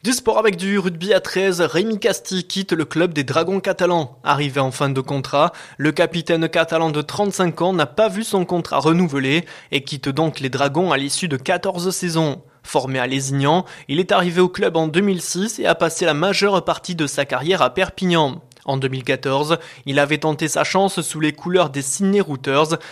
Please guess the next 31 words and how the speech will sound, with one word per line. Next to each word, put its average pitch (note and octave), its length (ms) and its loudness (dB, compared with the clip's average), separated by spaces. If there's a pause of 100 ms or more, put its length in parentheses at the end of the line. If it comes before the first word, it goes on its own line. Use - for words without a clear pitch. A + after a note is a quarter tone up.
(120)
avant F3+ 280 2
de F#3+ 100 0
revenir D3+ 480 -2
l'année F#3+ 300 0
suivante. E3+ 520 -2 (440)
Au C#3+ 100 2
cours C3 220 -6
de C3 80 -4
sa - 180 -6
carrière, C3+ 520 0 (220)
il D3 120 -6
s'est E3 160 0
construit E3 400 -4
l'un E3 120 2
des D3+ 140 -2
plus D3 240 -8
beaux F#3+ 240 0
palmarès F#3 580 2
du D#3+ 140 -2
rugby E3+ 320 0
à E3+ 60 2
treize E3 320 -2
français C#3+ 500 -4 (300)
et C#3 80 2
a - 20 4
été C3+ 220 -4
nommé C#3+ 260 0
dans C3+ 140 0
la C3 100 0
Dream C#3 320 -2
Team G3+ 260 0